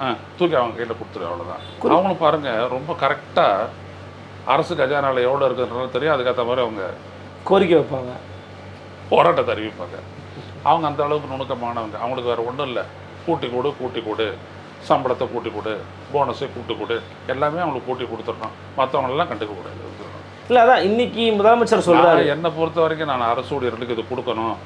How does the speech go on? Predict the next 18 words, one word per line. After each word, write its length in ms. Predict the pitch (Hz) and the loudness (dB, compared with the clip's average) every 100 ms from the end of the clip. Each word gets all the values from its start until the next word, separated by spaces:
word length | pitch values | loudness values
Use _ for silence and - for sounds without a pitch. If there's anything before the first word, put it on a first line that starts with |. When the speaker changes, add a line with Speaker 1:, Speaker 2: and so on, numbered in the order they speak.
| - - | -14 -6
Speaker 1:
அப்படின்னு 280 | 101 131 131 | -4 -4 -4
எந்த 220 | 110 120 | -2 0
இடத்துலையும் 340 | 117 143 131 113 | -2 -2 -4 -4
நான் 180 | 104 | -2
நியாயப்படுத்துறது 460 | 113 123 113 98 101 | 0 0 -2 -8 -8
தான் 120 | 110 | -8
கிடையாது. 520 | 98 98 92 - - - - - - - | -6 -8 -8 -12 -16 -18 -18 -16 -10 -6
என்னை 200 | 113 110 | -6 -2
பொறுத்த 240 | 127 139 | -2 0
வரைக்கும் 240 | 151 165 147 | -2 -2 -4
அவங்க 160 | 110 | 0
நிறைய 200 | 107 117 | 2 2
தான் 160 | 117 117 | 2 -2
வாங்கிட்டு 360 | 107 110 104 98 | -4 -6 -8 -10
இருக்கிறாங்க. 480 | 90 82 92 - - - - - - | -8 -10 -12 -16 -16 -16 -18 -12 0
Speaker 2:
இல்ல, 180 | 180 | 4
இன்னைக்கு 320 | 160 208 202 180 | 6 4 4 4
சட்டமன்றத்துல 840 | 214 208 185 175 151 123 147 | 4 4 4 6 6 6 4